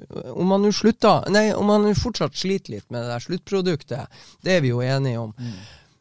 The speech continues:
Speaker 1: Men han er ganske god å gjøre drittjobben defensivt.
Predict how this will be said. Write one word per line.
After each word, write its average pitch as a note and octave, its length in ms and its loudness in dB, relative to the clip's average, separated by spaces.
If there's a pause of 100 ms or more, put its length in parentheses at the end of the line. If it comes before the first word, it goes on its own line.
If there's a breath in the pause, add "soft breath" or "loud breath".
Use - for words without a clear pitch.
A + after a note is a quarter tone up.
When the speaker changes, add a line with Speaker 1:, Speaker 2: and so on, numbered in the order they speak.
(180)
Speaker 1:
Men D#3+ 220 2
han F#3+ 260 -2
er B3+ 160 -4
ganske B3 560 -6
god A#3+ 260 -4
å F#3 140 0
gjøre F#3+ 400 0
drittjobben D3+ 640 -4
defensivt. - 760 -12